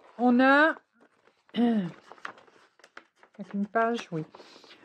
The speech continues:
On a une feuille à part, voilà, pour, euh, les instructions, mais que l'on commen-, que l'on connaît, hein, ce sont les instructions comme on a d'habitude, surtout, euh,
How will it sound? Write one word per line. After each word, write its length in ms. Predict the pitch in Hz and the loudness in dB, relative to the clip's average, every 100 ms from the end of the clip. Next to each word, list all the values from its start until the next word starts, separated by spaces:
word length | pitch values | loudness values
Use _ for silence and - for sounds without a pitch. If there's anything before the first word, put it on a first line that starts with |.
| - - | -20 -6
On 140 | 226 | 2
a 100 | 269 | 4
une 140 | 277 269 | 4 0
feuille 520 | - 254 254 294 302 | 2 4 6 4 2
à 100 | 226 | -2
part, 560 | 226 - 226 269 302 320 - | -2 2 4 4 0 -6 -8
voilà, 440 | - 196 202 220 285 _ _ _ _ - - _ _ _ _ _ | -8 -6 -4 -4 -8 _ _ _ _ -20 -20 _ _ _ _ _
pour, 480 | - 294 320 339 240 | 0 6 6 6 2
euh, 480 | 240 240 240 233 233 | 2 4 4 4 2
les 200 | 233 240 | 0 0
instructions, 760 | 285 285 311 - - 240 233 240 | 0 0 -4 -4 -2 0 2 2
mais 180 | 226 196 | -2 -2
que 100 | 226 | -2
l'on 160 | 208 | -2
commen-, 460 | 202 220 208 214 185 | -2 0 0 0 -4
que 80 | 208 | -4
l'on 160 | 196 | -4
connaît, 460 | 185 220 202 240 226 | -2 2 4 4 2
hein, 180 | 196 202 | 0 -4
ce 160 | 185 | -6
sont 160 | 202 208 | -8 -6
les 160 | 196 190 | -4 -4
instructions 800 | 185 - 190 - - 214 208 202 | -8 -8 -12 -12 -4 2 2 2
comme 260 | - 190 | -4 -8
on 80 | 190 | -4
a 100 | 190 | -4
d'habitude, 640 | 190 202 196 185 208 214 180 | 0 0 -2 -8 -6 -6 -6
surtout, 400 | 214 185 - - | -10 -10 -10 -4
euh, 360 | 185 185 185 | -2 0 -2